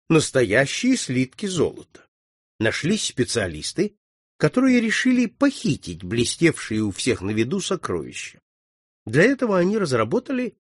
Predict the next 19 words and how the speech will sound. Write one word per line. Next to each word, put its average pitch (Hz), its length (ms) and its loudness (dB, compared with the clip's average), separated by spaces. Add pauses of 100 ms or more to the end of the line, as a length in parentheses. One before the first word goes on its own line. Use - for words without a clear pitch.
(120)
хитроумный 165 720 0
план. - 460 -16 (380)
Слитков 220 640 0
было 135 320 4
три. 85 360 -8 (1000)
Самый 131 400 2
большой 113 460 2
весил 139 380 0
тридцать 165 500 -4
семь 160 260 2
английских 135 640 -2
фунтов 269 420 0
и 104 80 -4
стоил 196 500 0 (200)
пять - 320 2
тысяч - 500 -2
сто 233 280 2
фунтов 185 480 -2
стерлингов. 85 760 -2